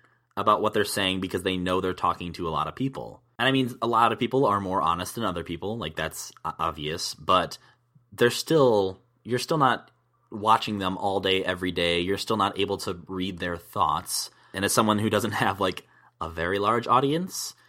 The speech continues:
it kind of feels nice to not have too many people assuming things about me.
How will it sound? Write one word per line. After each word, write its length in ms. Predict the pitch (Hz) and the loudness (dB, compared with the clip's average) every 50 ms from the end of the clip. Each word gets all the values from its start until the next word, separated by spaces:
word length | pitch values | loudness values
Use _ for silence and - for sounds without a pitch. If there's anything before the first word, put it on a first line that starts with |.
| _ _ _ _ _ _ - | _ _ _ _ _ _ -10
it 160 | 85 87 - | -8 -8 -6
kind 160 | - 104 101 | -4 -4 -4
of 80 | 92 - | -4 -2
feels 220 | - 101 90 85 | -2 -2 -2 -2
nice 340 | 90 90 85 87 90 - - | -2 -4 -2 -4 -4 -6 -8
to 560 | - - - 90 85 82 80 80 80 80 80 - _ _ _ - | -10 -8 -8 -6 -6 -6 -8 -8 -10 -10 -14 -16 _ _ _ -14
not 720 | 82 82 82 82 85 80 82 82 80 - - - - - - _ _ _ | -12 -8 -4 -2 0 0 0 0 -2 -6 -10 -14 -14 -14 -16 _ _ _
have 340 | - - 95 90 87 92 92 | -8 -4 -2 -2 -2 -2 -4
too 120 | - - | -4 -6
many 160 | 110 113 117 117 | -4 -4 -4 -6
people 300 | 120 127 127 135 135 139 | -6 -2 0 2 4 4
assuming 460 | 135 135 - - 139 143 143 147 139 | 2 2 0 -2 0 0 0 -2 -2
things 200 | 151 147 156 147 | -2 0 0 0
about 300 | 156 151 170 175 - 170 | 2 2 2 0 0 -2
me. 300 | 185 202 226 262 254 | -6 -6 -6 -6 -8